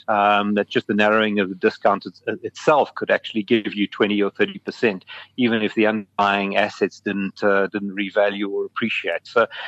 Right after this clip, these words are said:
yeah, we like it very much. Um, of course, I think the J S E, in terms of,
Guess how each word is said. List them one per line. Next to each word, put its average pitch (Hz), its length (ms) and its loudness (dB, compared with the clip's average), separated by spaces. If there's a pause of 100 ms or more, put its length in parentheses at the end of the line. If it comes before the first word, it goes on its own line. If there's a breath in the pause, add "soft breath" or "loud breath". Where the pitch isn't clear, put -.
(160 loud breath)
yeah, 196 100 6
we 131 160 2
like 120 320 4
it 127 120 0
very 113 240 2
much. - 520 -2
Um, 107 320 2
of 107 100 -6
course, 123 300 0
I 107 60 2
think - 200 -6
the 110 60 -4
J 107 300 0
S - 220 -8
E, 117 240 -2
in 104 80 -14
terms 101 260 0
of, 92 160 -8